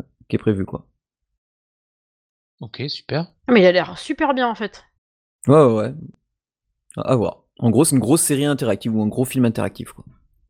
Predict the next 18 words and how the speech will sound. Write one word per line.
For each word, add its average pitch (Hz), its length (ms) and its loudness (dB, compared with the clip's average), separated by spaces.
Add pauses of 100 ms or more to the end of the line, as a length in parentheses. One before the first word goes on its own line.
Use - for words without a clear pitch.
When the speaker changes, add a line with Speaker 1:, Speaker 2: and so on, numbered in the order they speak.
(480)
Speaker 3:
J'ai - 140 -14
très, - 200 0
très 190 240 -4
envie 190 160 -2
d'essayer. 185 540 -4 (380)
Speaker 1:
Moi 131 140 4
aussi. 110 360 0 (760)
Speaker 2:
Ouais, - 60 -2
ça 285 140 4
me 247 180 2
fait, 120 160 -4
ça - 180 -4
me 107 60 -4
fait 110 120 -4
penser 104 340 -4
à 101 40 -2
Mass 107 240 -6
Effect. 123 300 -6